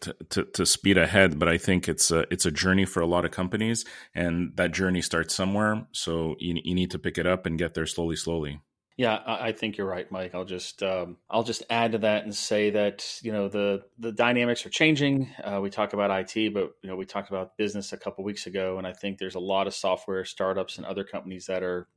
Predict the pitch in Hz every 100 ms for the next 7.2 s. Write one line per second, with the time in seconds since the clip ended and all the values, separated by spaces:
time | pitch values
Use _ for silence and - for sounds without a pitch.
0 | _ _ _ _ - 95 - - 120 104
1 | 98 98 - 98 98 92 95 - 98 107
2 | 101 107 104 110 - 110 113 110 110 110
3 | 107 104 95 107 107 98 - 104 110 -
4 | 95 95 98 98 104 92 92 98 95 90
5 | 92 90 - _ _ _ _ _ _ -
6 | 92 90 107 95 92 90 - 98 95 95
7 | 110 135